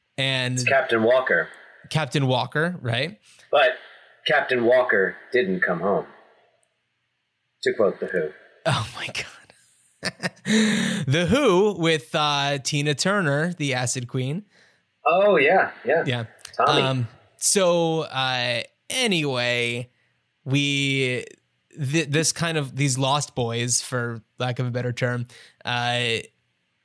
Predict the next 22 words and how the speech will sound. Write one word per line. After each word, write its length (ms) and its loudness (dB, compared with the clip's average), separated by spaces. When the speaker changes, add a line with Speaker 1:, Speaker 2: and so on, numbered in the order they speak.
Speaker 1:
are 460 2
out 340 -2
to 600 -2
be 160 0
saved, 800 0
and 640 -2
Max 520 0
kind 300 -2
of 80 -2
is 140 -2
like, 420 -2
<sighs> 540 -18
"All 800 0
right, 320 -2
I 140 -2
know 340 2
how 440 -2
to 640 0
save 360 0
the 80 -6
day," 580 0
because, 640 0